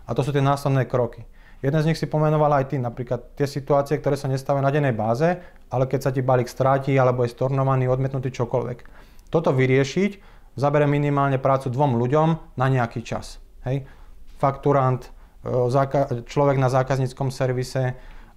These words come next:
niekto, kto musí požiadať o prepravcu, aby tá zasielka prišla ku ním naspäť, a toto všetko sa kumuluje. Ďalšia vec je párovanie dobierok, hej, takisto. Je iné, keď to máš zautomatizované, ani na to nemyslíš.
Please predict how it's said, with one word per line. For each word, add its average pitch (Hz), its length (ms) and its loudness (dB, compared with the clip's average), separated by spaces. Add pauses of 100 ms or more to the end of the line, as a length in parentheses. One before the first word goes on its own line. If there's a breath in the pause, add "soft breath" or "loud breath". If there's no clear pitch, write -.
(320)
niekto, 139 480 2
kto 139 80 0
musí 135 400 -2
požiadať 131 460 0
o - 20 0
prepravcu, 127 480 -2
aby 127 160 0
tá - 160 -2
zasielka 127 400 0
prišla 131 320 0
ku 131 160 -2
ním 127 140 2
naspäť, 123 500 0 (380 loud breath)
a - 80 -6
toto 139 180 0
všetko - 240 -2
sa 123 160 -2
kumuluje. 117 560 -4
Ďalšia 147 320 2
vec 143 80 2
je 139 80 2
párovanie 139 560 2
dobierok, 139 560 0
hej, 131 240 -2
takisto. 123 480 -6 (360)
Je 127 100 0
iné, 151 220 2
keď 151 140 -2
to 156 100 0
máš 151 160 2
zautomatizované, 143 720 0
ani 147 240 2
na 160 80 2
to 160 80 -2
nemyslíš. 147 640 0